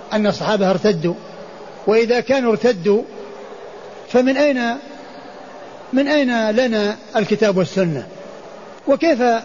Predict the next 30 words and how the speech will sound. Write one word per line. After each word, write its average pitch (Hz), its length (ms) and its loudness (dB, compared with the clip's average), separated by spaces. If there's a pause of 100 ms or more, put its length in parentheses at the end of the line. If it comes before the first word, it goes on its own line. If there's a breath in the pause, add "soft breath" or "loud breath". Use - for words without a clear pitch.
(160)
وصلت 226 400 2
إلينا 208 240 4
الكتاب 202 300 2
والسنة؟ 175 440 2 (760)
السنة 240 360 2
وصلت 226 320 4
إلينا 220 240 2
من، 208 200 0
الكتاب 214 360 2
والسنة 214 260 2
وصلت 214 220 4
إلينا 226 180 2
من 220 120 0
ناس 220 180 2
مرتدين، 220 640 2 (760)
من 220 120 2
أناس 226 280 2
كفروا، 262 380 2 (1120)
من 190 80 -2
أناس 220 240 2
كفار 226 340 2
وفساق. 226 540 2 (1500)
لا 233 120 4
شك 202 220 2
أن، 190 380 0 (340)
أن 208 120 2
هذا 196 320 4
من 196 120 -2
أبطل 240 280 2
الباطل 196 540 2